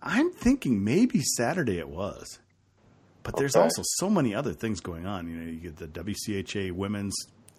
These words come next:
Speaker 1: tournament with four teams
Speaker 2: Sure.
Speaker 1: over in that building. Um, there's just a lot going on down there this weekend.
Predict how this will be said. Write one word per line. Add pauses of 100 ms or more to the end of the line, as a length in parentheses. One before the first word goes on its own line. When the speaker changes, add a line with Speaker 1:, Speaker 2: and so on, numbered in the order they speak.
(100)
Speaker 1:
tournament
with
four
teams
Speaker 2:
Sure.
Speaker 1:
over
in
that
building. (880)
Um, (280)
there's
just
a
lot
going
on
down
there
this
weekend.